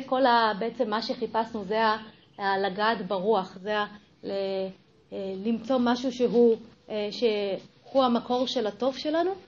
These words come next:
והוא המקום שאין בו סבל וכל הדברים האלה, אבל בשבילו, בשביל לעשות את זה,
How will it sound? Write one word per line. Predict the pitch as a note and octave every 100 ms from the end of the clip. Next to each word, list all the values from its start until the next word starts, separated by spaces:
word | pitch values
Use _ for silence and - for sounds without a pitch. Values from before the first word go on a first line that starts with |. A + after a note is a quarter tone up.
| _ _ _
והוא | G3 G#3 C4
המקום | B3 A3+ B3+ B3
שאין | B3 G#3+ G3+ - G#3+
בו | A3+
סבל | C#4 D#4 D4+ E4+ G#3+
וכל | A#3+ A#3+ G#3+
הדברים | G#3 F#3 G#3 G#3
האלה, | G#3+ F#4 G4 - -
אבל | G#3+ B3 A#3+
בשבילו, | B3+ - A#3+ A#3+ F#4 -
בשביל | G#3 - A3+ E4+
לעשות | E4 A3+ D#4
את |
זה, | D#4